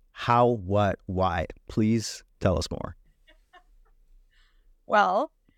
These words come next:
Speaker 2: uh, my simplest answer to that is that I, I've always had a very strong inner hunch that I follow. And I have learned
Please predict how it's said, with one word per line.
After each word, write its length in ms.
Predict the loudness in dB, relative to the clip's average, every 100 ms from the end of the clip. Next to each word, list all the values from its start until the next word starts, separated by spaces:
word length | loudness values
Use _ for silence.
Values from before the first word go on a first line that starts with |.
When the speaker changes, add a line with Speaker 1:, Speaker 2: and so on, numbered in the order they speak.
| _ _ 2
Speaker 2:
uh, 240 | 2 2
my 300 | -2 0 0
simplest 580 | 0 0 0 2 -2 -2 -2
answer 420 | -2 0 -2 -2
to 160 | -2 -2
that 360 | 0 0 -2
is 160 | -8 -2
that 300 | 2 2 2
I, 240 | 0 -2 -2
I've 160 | -8 -4
always 400 | 0 2 2 0
had 360 | 0 2 0 -2
a 140 | -6 -6
very 320 | -2 0 0
strong 600 | -4 -4 -2 0 -2 -6 -14 _ _ _ _ _
inner 280 | -2 0 -2
hunch 500 | -2 -2 0 -2 -8 -4
that 100 | -2
I 180 | 0 -2
follow. 640 | -4 -2 -2 -2 -6 -8 -4
And 120 | 0
I 80 | 0
have 160 | -2
learned 640 | -2 0 2 0 -2 -4